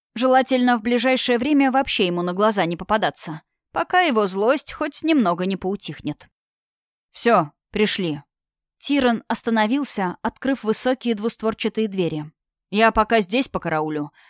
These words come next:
Вы только не задерживайтесь. Иллюзия сокрытия скоро сойдет на нет".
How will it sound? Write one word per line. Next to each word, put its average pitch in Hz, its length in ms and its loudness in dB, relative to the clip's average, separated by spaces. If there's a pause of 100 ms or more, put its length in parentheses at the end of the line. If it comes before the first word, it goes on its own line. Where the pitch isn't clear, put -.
(140)
Вы 233 140 0
только 277 340 2
не 269 120 4
задерживайтесь. 220 960 -2 (100)
Иллюзия 320 480 2
сокрытия 269 600 0
скоро 285 360 0
сойдет 220 420 0
на 185 120 0
нет". 160 320 -4